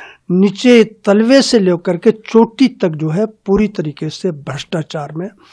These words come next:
अ, लिसे हुए हैं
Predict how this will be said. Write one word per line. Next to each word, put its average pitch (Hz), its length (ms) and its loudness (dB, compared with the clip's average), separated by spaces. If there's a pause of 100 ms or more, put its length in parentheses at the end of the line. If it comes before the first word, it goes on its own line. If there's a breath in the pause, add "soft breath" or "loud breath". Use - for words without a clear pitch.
(440 soft breath)
अ, 156 560 -2 (360 soft breath)
लिसे 180 380 4
हुए 202 260 8
हैं 202 260 0